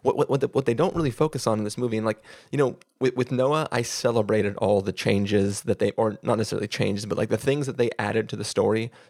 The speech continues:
to change the communication of, of what the point of the story is. I totally celebrated that because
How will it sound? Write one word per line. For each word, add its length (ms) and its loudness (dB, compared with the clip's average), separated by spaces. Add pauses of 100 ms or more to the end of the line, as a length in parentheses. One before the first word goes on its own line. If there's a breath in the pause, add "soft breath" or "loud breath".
(100)
to 220 2
change 480 2
the 100 -8
communication 680 0
of, 220 0
of 140 -2
what 340 0
the 80 -4
point 240 0
of 60 -2
the 80 -6
story 280 2
is. 160 -4 (360 loud breath)
I 80 2
totally 380 0
celebrated 520 0
that 220 -4
because 420 0